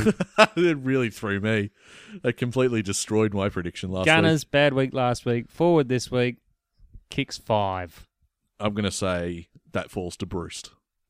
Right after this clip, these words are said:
Speaker 2: Bruce, okay.
Speaker 1: Yeah, 'cause Bruce kicked four last time we met the D's.
Speaker 2: Right.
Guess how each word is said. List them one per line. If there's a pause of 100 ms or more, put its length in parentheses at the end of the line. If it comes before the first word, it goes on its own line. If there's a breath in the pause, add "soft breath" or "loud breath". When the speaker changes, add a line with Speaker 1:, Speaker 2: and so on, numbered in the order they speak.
(220)
Speaker 2:
Bruce,
okay.
Speaker 1:
Yeah, (520)
'cause
Bruce
kicked
four
last
time
we
met
the
D's.
Speaker 2:
Right.